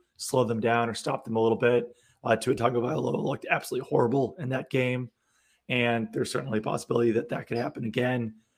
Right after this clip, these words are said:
uh, as the season progresses. I don't think that anyone will be nearly as high on Tua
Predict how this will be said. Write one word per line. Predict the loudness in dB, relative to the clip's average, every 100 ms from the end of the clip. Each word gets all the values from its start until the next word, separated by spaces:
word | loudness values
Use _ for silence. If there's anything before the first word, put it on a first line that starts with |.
| _ 0
uh, | 4 4 2
as | -4
the | -6
season | -4 -4 -2 -4
progresses. | -4 -4 -4 -2 -2 -2
I | -2
don't | -6 -4
think | -6 -4
that | -6 -8 _ _ _ _ -4
anyone | 0 2 4 4 4
will | 0
be | 0 0
nearly | 0 0 -2
as |
high | 0 0 0
on | -2
Tua | 0 4 4 2